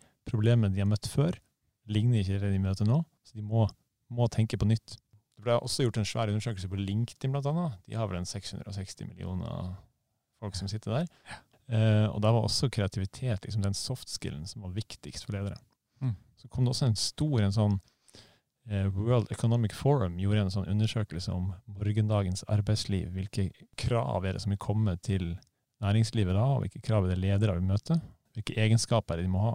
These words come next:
Speaker 1: Og da var kreativitet og kritisk tenkning og evne til å løse problem var liksom på topp.
Speaker 2: Mm.
Speaker 1: Så det har liksom, eh, det har liksom, eh, mer og mer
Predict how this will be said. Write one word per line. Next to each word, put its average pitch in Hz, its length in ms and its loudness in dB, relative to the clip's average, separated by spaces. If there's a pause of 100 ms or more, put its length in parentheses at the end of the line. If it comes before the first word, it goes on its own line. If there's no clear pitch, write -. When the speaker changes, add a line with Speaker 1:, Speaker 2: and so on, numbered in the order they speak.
Speaker 1:
Og 107 80 -4
da 101 160 2
var 104 320 0
kreativitet 110 880 -2
og - 80 -8
kritisk - 500 -6
tenkning 104 380 0 (540)
og - 100 -6
evne 110 320 4
til 87 100 0
å 101 160 0
løse 104 360 0 (360)
problem 113 520 0 (180)
var 101 160 -2
liksom 98 180 -6
på 98 140 -4
topp. - 300 -6 (440)
Speaker 2:
Mm. 104 140 -2 (320)
Speaker 1:
Så 120 80 0
det 117 80 6
har 139 100 4
liksom, 120 400 4
eh, 107 220 6
det 110 80 6
har 123 80 4
liksom, 117 420 4
eh, 110 300 4 (120)
mer 117 440 2
og 92 80 2
mer 101 300 4